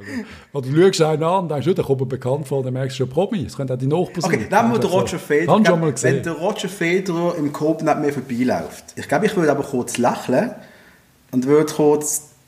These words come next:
Speaker 2: dir schreiben, hey, ich habe gerade den Federer gesehen, aber ich würde ihn, glaub, nicht ansprechen. Weil das ist einfach der Roger und der kommt ja von da.
Speaker 1: Ja.
Speaker 2: Ja. Also,
Speaker 1: Aber ich glaub, so sind wir einfach. Ich glaub
Speaker 2: sind
Speaker 1: sogar,
Speaker 2: wir.
Speaker 1: der Roger schafft es zwischendurch einmal noch mit.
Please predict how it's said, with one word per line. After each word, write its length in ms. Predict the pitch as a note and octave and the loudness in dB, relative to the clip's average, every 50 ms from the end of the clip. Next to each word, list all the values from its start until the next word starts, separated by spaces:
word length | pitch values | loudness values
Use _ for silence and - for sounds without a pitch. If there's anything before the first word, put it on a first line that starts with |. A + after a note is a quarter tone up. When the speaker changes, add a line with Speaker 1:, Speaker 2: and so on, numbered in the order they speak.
| _ - | _ 0
Speaker 2:
dir 180 | D3 D3 D#3 D3 | 2 2 4 4
schreiben, 300 | D3+ D#3 E3 G#3+ A3 D#3+ | 4 2 2 2 4 4
hey, 180 | D3 D#3 C#3 | 4 4 2
ich 60 | - | 0
habe 120 | B2 A#2 A2+ - | -2 -4 -4 -6
gerade 100 | - - | -8 -10
den 100 | A2 - - - - - | -10 -10 -10 -14 -20 -10
Federer 420 | - - D#3+ A3+ - B3+ A#3 A3+ | -4 -2 -2 -2 0 0 -2 -2
gesehen, 320 | B3+ - A3 F#3 C#3 B2 | 0 2 2 4 4 4
aber 180 | - B2 B2 B2+ | 4 2 2 0
ich 120 | A2+ - - | 0 2 4
würde 200 | B2+ B2+ B2+ B2+ - - - - | 4 4 4 2 -2 -8 -6 -4
ihn, 140 | A2+ - - | -4 -4 -4
glaub, 120 | F#2 F#2 | -2 -2
nicht 160 | A2+ - - | -2 -2 0
ansprechen. 640 | D#3+ E3 F#3 F3+ F3+ - B3 B3+ A#3 - - A2+ G#2+ A2 - - - - | 0 2 2 0 -2 -2 -2 -4 -4 -4 -6 -10 -10 -12 -16 -20 -12 -8
Weil 100 | - A#2+ | -6 -6
das 20 | A2+ | -4
ist 140 | A2+ G#2 A2 | -4 -4 -4
einfach 100 | G2+ G2 | -2 0
der 100 | A2 A2 | 0 2
Roger 300 | C3 F#3 C#4+ - - C#4 | 2 2 2 0 -2 -2
und 260 | E3 C3 B2 - - | -2 -2 -4 -6 -6
der 120 | - B2+ B2 | -6 -4 -2
kommt 200 | - C#3+ C3+ C#3+ | 0 0 0 0
ja 60 | C3+ | 0
von 100 | - B2+ | 0 0
da. 160 | C3+ F3+ B3 - - - - - - - _ _ _ - - - _ _ _ _ _ - | 0 0 0 -2 -4 -10 -16 -20 -20 -20 _ _ _ -20 -20 -20 _ _ _ _ _ 0
Speaker 1:
Ja. 80 | A#2+ B2 | 2 2
Speaker 2:
Ja. 80 | - G3 G3 - - - - - _ _ _ _ _ _ _ - | 4 2 0 -4 -8 -12 -18 -20 _ _ _ _ _ _ _ -6
Also, 180 | C3+ C3 B2+ - | -6 -6 -2 0
Speaker 1:
Aber 180 | - D#3+ - C#3 | 2 2 4 4
ich 60 | B2+ | 4
glaub, 180 | C3+ D3 C3 - | 4 2 2 2
so 100 | - D3 | 0 0
sind 220 | B2+ - F3+ G3+ | 2 4 4 4
wir 120 | A3 G#3+ G#3+ | 4 4 2
einfach. 280 | G#3 G#3+ A#3 F#3+ - A2 | 0 -2 -4 -6 -6 -8
Ich 120 | G2+ - | -8 -4
glaub 160 | - B2+ C#3 | -2 -2 0
Speaker 2:
sind 120 | C3 E3 B2 | 0 0 2
Speaker 1:
sogar, 120 | C3 C3+ | 2 2
Speaker 2:
wir. 100 | C3 C3 | 2 2
Speaker 1:
der 20 | B2 | 0
Roger 380 | C#3+ D3+ - - C#3+ C3+ C3 | 0 -2 -2 0 0 0 0
schafft 320 | C3 - C#3+ D3+ F3 D#3 - | 0 0 0 0 0 0 -4
es 100 | - - | -8 -6
zwischendurch 440 | - E3+ D#3 E3 D3+ D#3+ D#3+ E3 E3 | -4 -2 -2 -2 0 0 2 2 2
einmal 240 | D#3+ D#3 D#3 D#3+ D#3 | 2 2 0 0 0
noch 180 | D3+ D#3 D#3 D#3+ | -2 -2 -2 -2
mit. 200 | D#3 D3 C3 | -2 -4 -6